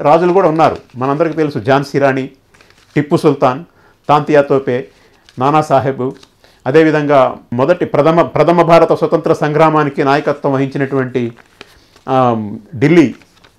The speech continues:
రాజు బహదూర్ షా, ఇలాంటి వాళ్ళు చాలామంది బ్రిటిష్ వాళ్ళకి లొంగని వాళ్ళు,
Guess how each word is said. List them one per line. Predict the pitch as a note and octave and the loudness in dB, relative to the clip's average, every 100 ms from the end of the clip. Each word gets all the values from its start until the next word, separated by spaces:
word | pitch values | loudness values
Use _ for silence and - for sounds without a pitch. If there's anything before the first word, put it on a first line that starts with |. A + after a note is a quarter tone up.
| _ _ _ - | _ _ _ -4
రాజు | C#3+ C3+ A#2+ - | 2 2 0 -6
బహదూర్ | A#2 C#3 D3 E3+ | -2 0 4 2
షా, | - B2+ B2+ _ _ _ - _ _ _ _ - | 4 0 0 _ _ _ -20 _ _ _ _ -4
ఇలాంటి | C#3 D#3 E3 | 0 2 2
వాళ్ళు | D#3+ G3 G3+ | 2 2 2
చాలామంది | C3+ D3+ D#3+ D#3 F#3 B3 - _ - | 2 4 0 -2 -4 -6 -12 _ -18
బ్రిటిష్ | A2 C3+ G3 G3+ - | -10 -8 -6 -6 -2
వాళ్ళకి | E3 E3 D#3+ D#3+ | 2 4 2 -2
లొంగని | D#3 B2+ D3+ E3+ E3 | -2 0 0 0 2
వాళ్ళు, | D3+ C#3 C#3 F#3 - | 2 2 2 -2 -4